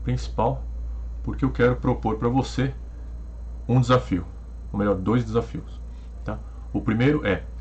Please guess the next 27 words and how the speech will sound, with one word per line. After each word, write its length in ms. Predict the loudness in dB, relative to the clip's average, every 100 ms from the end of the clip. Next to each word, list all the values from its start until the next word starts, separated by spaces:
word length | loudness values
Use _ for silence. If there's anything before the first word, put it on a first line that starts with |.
| -6
pegar 300 | 0 4 4
esse 180 | 4 2
exemplo, 440 | 4 4 2 -2 -6 -10 -12 -12 -12 -12 -12 -10 -10 -10 -10 -10 -4
tá, 100 | -2
que 100 | -4
a 40 |
gente 80 | -4
acabou 240 | -2 0
de 60 | 0
fazer, 360 | 0 2 0 -2 -14 -20 -20 -20 -20 -20 -20 -20 -20 -20 -20 -6
e 80 | 0
modificar 680 | 4 4 2 0 2 2 0 -18 -20 -16 -2
pra 120 | 0
que 140 | 2
as 120 | 2 6
variáveis, 600 | 6 6 6 6 4 2
em 100 | 2
vez 280 | 4 4
de 60 | 2
serem 280 | 0 0 2
declaradas, 840 | 0 2 4 6 4 2 -6 -12 -18 -18 -16
ou 60 | -10
seja, 300 | -2 0 4
eu 120 | 4
decidir 540 | 2 0 -2 0 0 -2 -12 -14 -2
o 100 | 0
valor 400 | 4 4 4